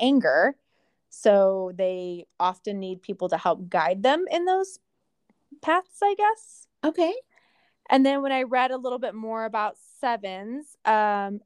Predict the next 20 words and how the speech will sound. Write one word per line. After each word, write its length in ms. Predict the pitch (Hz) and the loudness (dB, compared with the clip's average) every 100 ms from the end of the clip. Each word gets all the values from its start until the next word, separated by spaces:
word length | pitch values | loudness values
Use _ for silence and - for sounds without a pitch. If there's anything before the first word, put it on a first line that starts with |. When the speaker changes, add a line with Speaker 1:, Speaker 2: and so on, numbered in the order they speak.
| - | -6
Speaker 1:
it 160 | 311 | -6
says 300 | - 370 339 | 0 2 2
propose 480 | - 330 - 254 262 | 0 -4 0 0 0
a 80 | 277 | -4
sleepover, 720 | - 208 202 226 240 262 311 359 _ - | -6 -8 -4 -2 -2 -4 -4 -6 _ -6
which 200 | 247 240 | -4 -2
I 80 | |
think 200 | - 277 | -2 -2
is 160 | 285 240 | -4 -4
the 100 | 262 | -8
cutest 400 | 254 226 196 202 | -6 -8 -8 -6
thing. 320 | 175 156 190 | -4 -6 -4
Like, 160 | 196 262 | -2 2
that's 240 | 359 403 | 4 2
so 220 | - 294 269 | 4 4 2
cute, 400 | - 190 214 - _ | -4 -6 -6 -8 _
'cause 360 | 269 269 226 - _ _ _ _ | 0 0 0 -10 _ _ _ _
you 160 | 262 311 | -6 0
know 180 | 381 392 | 0 0
that 160 | - | -4